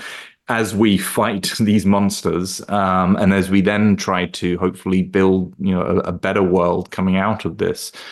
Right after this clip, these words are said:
both for ourselves locally in, in the West, but also globally and, and so on. Um, so we're in a, um,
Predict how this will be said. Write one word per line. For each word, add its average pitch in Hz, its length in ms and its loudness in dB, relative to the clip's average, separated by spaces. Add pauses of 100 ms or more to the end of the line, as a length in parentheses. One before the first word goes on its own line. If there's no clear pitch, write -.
(200)
both 98 240 0
for 101 160 0
ourselves 90 840 -2 (400)
locally 95 640 0
in, 92 200 2
in 92 220 0
the 85 80 2
West, 95 380 0
but 95 120 4
also 98 280 4
globally 95 600 2
and, 87 340 -4
and 87 240 -2
so 87 260 0
on. 85 280 -4 (520)
Um, 87 720 2
so 92 480 2
we're 107 240 2
in 101 100 2
a, 87 200 -2 (280)
um, 90 480 -2